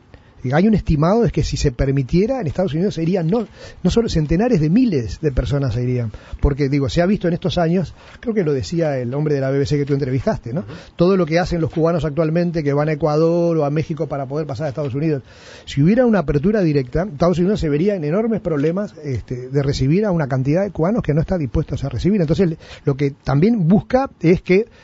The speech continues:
Speaker 1: crear, se creen fuentes de trabajo, que Cuba progrese, prospere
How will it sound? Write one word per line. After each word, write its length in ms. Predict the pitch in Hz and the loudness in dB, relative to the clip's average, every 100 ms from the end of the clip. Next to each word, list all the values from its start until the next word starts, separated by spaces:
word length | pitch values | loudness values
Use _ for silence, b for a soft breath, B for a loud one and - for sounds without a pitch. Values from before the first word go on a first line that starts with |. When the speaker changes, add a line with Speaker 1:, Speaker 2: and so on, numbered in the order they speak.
| B | B
Speaker 1:
crear, 320 | 151 143 175 | 0 2 2
se 200 | - 147 | 2 2
creen 240 | 165 190 156 | 2 2 2
fuentes 260 | 175 170 | 2 2
de 80 | 170 | 0
trabajo, 580 | 196 190 180 190 160 185 | 0 0 0 0 -4 -4
que 120 | 151 | -4
Cuba 260 | 135 170 165 | 0 0 2
progrese, 560 | 175 175 180 185 165 | 0 2 2 2 -2
prospere 520 | 147 202 - 175 254 | -4 -4 0 0 -2